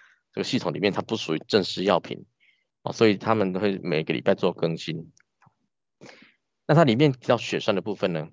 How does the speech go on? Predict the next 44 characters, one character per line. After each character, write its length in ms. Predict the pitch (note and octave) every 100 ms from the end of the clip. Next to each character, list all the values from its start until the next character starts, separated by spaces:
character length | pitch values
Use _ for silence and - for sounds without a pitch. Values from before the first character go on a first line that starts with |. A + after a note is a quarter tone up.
| -
啊， 80 | -
包 80 | G2
括 100 | G#2
第 140 | A2
一 60 | G#2
个 160 | - - - -
就 100 | F2
是 100 | G2+
有 80 |
提 140 | D2+ G#2+
到 140 | F#2+
说 240 | F2+ F#2 F2
这 100 | G2+
个， 140 | F2+ - _ _ _ _ _ _
呃， 200 | D#2+ E2
疫 220 | - - A2+
苗， 240 | F#2+ E2+ -
呃， 80 |
这 160 | F2+ A#2+
个 200 | G#2+ G2
A 120 | -
Z 100 | A#2
的 80 | G#2+
疫 140 | G#2+
苗 200 | A2 F2
呢， 200 | D#2+ E2 E2+ - - -
它 180 | - A2+
可 120 | A2
能 120 | E2+ E2+
造 120 | A2
成 140 | F#2 E2+
血 180 | -
小 140 | E2+ E2+
板 140 | C#2+
的 60 | B1
低 180 | - F#2
下， 300 | - G2 D2 _ _ _ _ - _ _
但 100 | -
是 80 | B2+
几 200 | A#2 A#2+
率 120 | A#2+ F#2
很 180 | E2
低 180 | - F#2 F2+
哦， 200 | D2